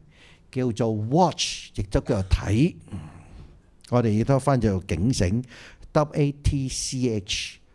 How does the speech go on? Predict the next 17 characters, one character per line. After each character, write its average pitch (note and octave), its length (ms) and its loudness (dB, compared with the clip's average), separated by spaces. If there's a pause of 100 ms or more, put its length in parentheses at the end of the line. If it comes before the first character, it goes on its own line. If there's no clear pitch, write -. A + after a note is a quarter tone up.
(460)
因 B3+ 140 12
為 A#3+ 160 10
一 A#3 60 10
樣 A#3 300 10
嘢， F#3+ 360 10 (260)
我 G#3+ 180 8
哋 A3 100 10
嘅 G#3+ 420 8
內 F#3+ 80 8
心 A#3 340 6 (120)
就 - 140 6
係 F3 180 8
我 F3 200 6
哋 F#3 100 4
嘅 F#3+ 140 8
思 A#3+ 400 4
想， E3+ 360 8